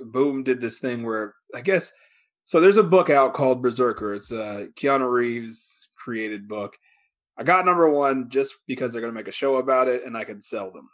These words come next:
I got, like, three copies of number one. Flipper scum. I had no intention of getting issue number two at all, just because the story was okay, but it's not, not for me, really. I'll watch it.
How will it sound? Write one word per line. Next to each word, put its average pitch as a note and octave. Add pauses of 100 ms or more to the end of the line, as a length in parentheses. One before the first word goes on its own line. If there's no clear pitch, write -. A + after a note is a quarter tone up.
I A2
got, A2
like, G2+
three A2+
copies G2+
of G2+
number E2+
one. C#2+ (340)
Flipper B2
scum. F#2 (1000)
I B2
had F#3+
no G#3
intention F3
of A2+
getting C3
issue C3+
number A2+
two G2+
at A#2+ (100)
all, F#2+
just C#3+
because C#3+
the B2
story G#3
was F3
okay, D3 (180)
but C3
it's A#2
not, A#2
not A#2
for A#2
me, A2+
really. A#2 (920)
I'll B2+
watch A2
it. B2+